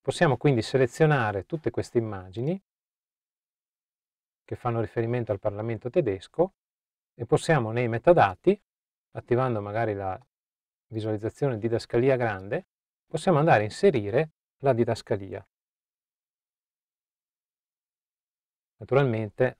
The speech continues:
adesso sto facendo un'operazione massiva su più immagini, ma è bene che ogni immagine abbia la propria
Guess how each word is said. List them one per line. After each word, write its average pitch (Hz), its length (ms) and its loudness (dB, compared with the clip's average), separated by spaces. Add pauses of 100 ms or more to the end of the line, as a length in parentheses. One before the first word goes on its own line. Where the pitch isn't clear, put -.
adesso 110 320 -4
sto 117 120 -6
facendo 113 280 -6
un'operazione 110 480 -2
massiva 113 400 -2
su - 100 -16
più 147 140 0
immagini, 123 460 -2
ma 101 220 -8
è 110 140 -10
bene 107 260 -6
che - 120 -6
ogni 110 160 -2
immagine 104 420 -6
abbia 101 200 -6
la 98 80 -6
propria 107 520 -2